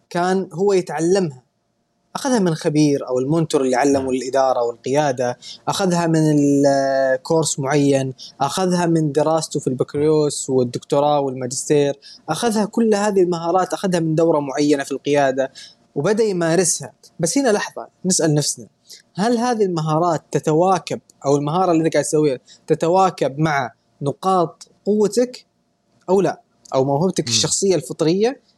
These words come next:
Speaker 1: أو لا؟ نسأل نفسنا هذا السؤال.
Speaker 2: صح.
Speaker 1: وبنلاقي إجابته إذا سألتك هنا السؤال، أنت برا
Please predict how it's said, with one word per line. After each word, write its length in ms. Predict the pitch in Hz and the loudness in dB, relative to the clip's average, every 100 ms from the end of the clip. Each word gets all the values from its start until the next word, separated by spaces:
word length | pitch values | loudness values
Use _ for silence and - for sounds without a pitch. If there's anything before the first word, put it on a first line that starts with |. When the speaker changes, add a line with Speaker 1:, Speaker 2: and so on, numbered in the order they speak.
| _ - | _ -4
Speaker 1:
أو 140 | 370 | 0
لا؟ 140 | 175 - | 0 0
نسأل 300 | 247 - 214 | -4 -2 -2
نفسنا 360 | 226 - 190 185 | 0 0 0 2
هذا 80 | 165 | 0
السؤال. 360 | - 135 107 | 0 -2 -2
Speaker 2:
صح. 100 | - _ - - - _ _ | -8 _ -20 -20 -20 _ _
Speaker 1:
وبنلاقي 600 | 160 156 190 262 233 208 | -2 2 2 2 0 0
إجابته 600 | 185 220 247 - 190 208 185 - | 0 2 0 -2 -2 -2 -4 -4
إذا 140 | 156 | 0
سألتك 480 | 170 208 233 208 - | 2 2 2 0 0
هنا 100 | 214 | 0
السؤال، 520 | 185 - 160 151 110 - _ _ _ _ _ - | 0 0 0 0 -2 -8 _ _ _ _ _ -4
أنت 260 | 208 226 - | -2 0 -2
برا 480 | 170 214 185 139 | 0 0 -2 -6